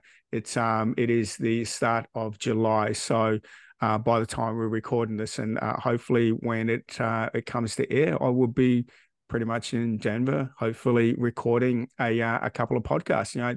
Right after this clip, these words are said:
that's the goal. Uh, but what needs to happen between now and then? Yeah, a lot of things need to happen.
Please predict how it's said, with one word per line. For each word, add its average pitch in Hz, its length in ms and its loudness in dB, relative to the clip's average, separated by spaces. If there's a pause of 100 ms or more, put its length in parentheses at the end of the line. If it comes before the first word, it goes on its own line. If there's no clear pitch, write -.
that's 151 240 2
the 139 100 2
goal. 135 480 0 (460)
Uh, - 40 0
but 139 200 2
what 147 160 6
needs 196 220 4
to 156 100 2
happen 147 340 -2
between 127 380 0
now 127 160 0
and 120 120 -2
then? 123 140 0
Yeah, 196 160 0
a 160 40 4
lot 135 200 4
of 131 80 -4
things 120 240 -8
need 110 180 -12
to 107 60 -8
happen. 127 380 -6